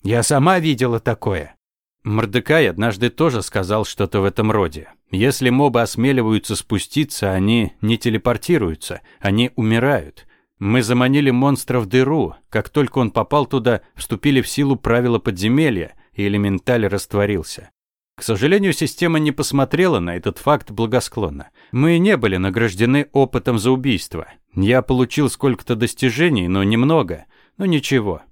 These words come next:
мы всё ещё были живы. Я увидел на карте массу красных точек, личинок и массу косых крестов. Я чувствовал себя так, как если бы бодрствовал двое суток подряд,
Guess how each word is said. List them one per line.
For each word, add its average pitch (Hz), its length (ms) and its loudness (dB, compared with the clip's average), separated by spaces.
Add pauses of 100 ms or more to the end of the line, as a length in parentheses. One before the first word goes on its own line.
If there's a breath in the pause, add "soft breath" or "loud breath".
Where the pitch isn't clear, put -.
(140)
мы 190 160 4
всё 170 180 2
ещё 139 220 2
были 127 300 2
живы. 104 420 0 (180)
Я 127 160 4
увидел 139 320 2
на 131 140 0
карте 135 320 -2
массу 139 420 0
красных 135 480 -2
точек, - 540 -4
личинок 131 640 -2 (140)
и 117 100 2
массу 147 400 0
косых - 480 -2
крестов. 107 580 -4 (340 soft breath)
Я 104 140 0
чувствовал 143 380 0
себя 127 280 0
так, 165 300 -2
как - 180 -2
если 135 280 0
бы 123 160 2
бодрствовал 131 580 -2
двое 117 400 0
суток 143 380 -6
подряд, 143 500 -2